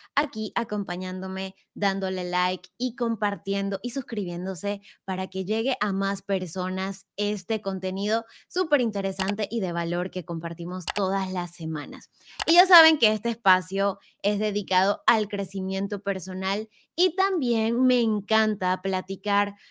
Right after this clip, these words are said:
con personas que nos puedan aportar, con especialistas y otras personas que también a través de su experiencia de vida y conocimiento nos puedan ampliar y ver otro panorama de la vida.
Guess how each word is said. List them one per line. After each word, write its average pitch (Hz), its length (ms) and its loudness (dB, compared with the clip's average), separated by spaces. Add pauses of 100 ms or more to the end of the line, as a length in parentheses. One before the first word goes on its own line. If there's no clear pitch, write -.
(120)
con 285 240 6
personas 254 680 2
que 220 120 -4
nos 220 140 -4
puedan 247 480 0
aportar, 220 720 2
con 190 140 -4
especialistas 214 1000 -4
y 262 160 2
otras 247 300 -2
personas 233 600 -2 (280)
que 254 120 4
también 254 380 2
a 427 60 -4
través 262 280 4
de 262 120 0
su 233 100 -4
experiencia 240 840 0
de 214 140 0
vida 226 420 0
y 320 160 2
conocimiento 220 1040 -2 (280)
nos 220 280 -2
puedan 208 360 2
ampliar 202 720 2
y 254 120 0
ver 233 300 0
otro 277 300 0
panorama 208 680 0
de 190 260 -4
la 185 200 -2
vida. 156 280 -10